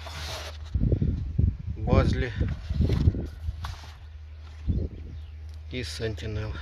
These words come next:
І зараз покажу, як будемо засипати, який вони мають вигляд.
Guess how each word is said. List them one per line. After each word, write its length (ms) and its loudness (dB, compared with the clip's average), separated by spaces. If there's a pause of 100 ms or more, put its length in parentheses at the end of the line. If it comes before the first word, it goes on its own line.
(4000)
І 120 4
зараз 300 6
покажу, 360 -2
як 140 4
будемо 240 0
засипати, 460 0 (1120)
який 280 4
вони 160 4
мають 280 2
вигляд. 400 0